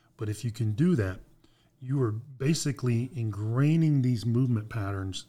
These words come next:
to stitch all of those individual parts together at a speed that you can actually think as you're doing it, right? Because you, you can feel all the changes. If you can't do that, or if you can't do that and hit it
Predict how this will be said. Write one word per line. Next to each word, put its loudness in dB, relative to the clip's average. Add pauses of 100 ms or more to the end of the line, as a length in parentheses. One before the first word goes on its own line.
(140)
to -8
stitch -2
all 0
of 0
those 2
individual 2
parts -6
together -4 (580)
at -2
a 4
speed 2
that 2
you 2
can 0
actually -2
think -4 (140)
as -4
you're -6
doing 0
it, -10
right? -2 (140)
Because -4
you, -6
you -2
can -2
feel 0
all -2
the -2
changes. -2 (640)
If -6
you 2
can't 4
do 2
that, -6
or 0
if -4
you -2
can't 0
do 2
that 0
and 0
hit 2
it -2